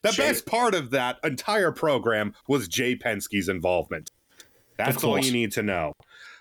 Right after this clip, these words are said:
Speaker 2: Oh, and
Speaker 1: The
Speaker 2: that
Speaker 1: fact
Speaker 2: drive
Speaker 1: of the
Speaker 2: from
Speaker 1: matter
Speaker 2: Bourdais.
Speaker 1: is, Honda and Ilmor Chevy have been producing effectively half the engines on the grid when they were supposed to be producing a lot less. They've been at capacity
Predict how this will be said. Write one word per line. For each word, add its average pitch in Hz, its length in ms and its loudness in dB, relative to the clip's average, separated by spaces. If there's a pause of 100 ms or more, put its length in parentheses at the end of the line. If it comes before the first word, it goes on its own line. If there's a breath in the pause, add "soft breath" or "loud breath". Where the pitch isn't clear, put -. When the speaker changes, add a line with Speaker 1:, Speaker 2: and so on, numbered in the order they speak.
(220 loud breath)
Speaker 2:
Oh, 175 220 2
and 135 120 2
Speaker 1:
The 113 100 2
Speaker 2:
that 110 80 2
Speaker 1:
fact 165 120 0
Speaker 2:
drive 170 160 -2
Speaker 1:
of 185 60 2
the 175 40 2
Speaker 2:
from 160 80 2
Speaker 1:
matter 135 320 2
Speaker 2:
Bourdais. 90 200 2
Speaker 1:
is, - 280 -4 (2250)
Honda 160 760 2 (100)
and 110 600 0 (320)
Ilmor 135 440 2
Chevy 98 520 0
have 85 380 -4 (100)
been 87 220 -4
producing 117 760 -2
effectively 107 500 -4
half 98 340 -6
the 127 120 -2
engines 113 360 -2
on 107 140 0
the 104 60 0
grid 92 240 2
when 90 100 0
they 95 100 0
were 98 120 2
supposed 101 400 -2
to - 60 -8
be 101 100 0
producing 98 640 -2
a 98 60 -2
lot 107 260 0
less. 131 220 -2
They've 95 200 -4
been 110 240 -4
at 120 240 -4
capacity 104 800 -6